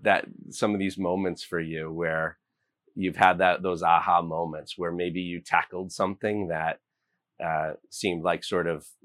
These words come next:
uh, uh, pretty far out there, whether as a side project or something in line with work, uh, just to recount the,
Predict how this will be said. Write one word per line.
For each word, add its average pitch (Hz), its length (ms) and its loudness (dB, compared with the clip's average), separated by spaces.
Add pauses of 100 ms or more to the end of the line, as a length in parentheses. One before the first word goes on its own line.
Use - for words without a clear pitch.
(120)
uh, 85 140 -2 (120)
uh, 71 60 -10 (220)
pretty 95 200 -2
far 82 320 2
out 98 220 2
there, 120 380 2 (180)
whether 95 480 4 (100)
as 95 180 2
a 85 40 -8
side 87 340 2
project 101 440 0
or - 40 -8
something 87 380 -6
in 85 120 -4
line 82 260 -4
with 80 200 -10
work, 82 340 -6 (540)
uh, 82 120 -2
just 82 240 -8
to 95 100 -2
recount 87 640 -2
the, 87 160 -4